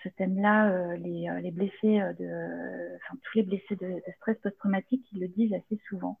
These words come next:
On parle d'indicible, en fait. Voilà. Et, et on considère que tant qu'on ne l'a pas vécu, on ne peut pas le comprendre. Là, l'objet, c'était, euh, de mettre des mots, de pouvoir retranscrire cet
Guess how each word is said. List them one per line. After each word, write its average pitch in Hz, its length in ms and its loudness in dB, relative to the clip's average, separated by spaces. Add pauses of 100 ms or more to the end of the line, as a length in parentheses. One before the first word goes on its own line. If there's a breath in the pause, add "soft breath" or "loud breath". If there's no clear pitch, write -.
(100)
On 202 80 4
parle 233 260 10
d'indicible, 214 640 10
en 180 300 -4
fait. - 180 -4 (1120)
Voilà. 202 320 6
Et, 190 520 8
et 202 100 4
on 202 60 6
considère 226 520 8
que 214 80 0
tant 208 180 0
qu'on 208 140 0
ne 202 100 6
l'a 190 80 4
pas 214 180 6
vécu, 220 520 4 (340)
on 202 80 0
ne 196 60 4
peut 196 160 0
pas 214 320 4 (400)
le 202 100 2
comprendre. - 680 -4 (540)
Là, 220 220 8
l'objet, 214 500 8
c'était, 220 420 6
euh, 185 600 2 (880)
de 202 60 4
mettre 233 400 6
des 202 160 6
mots, 190 320 0 (440)
de 214 60 2
pouvoir 208 520 2
retranscrire 233 680 4 (140)
cet - 200 -2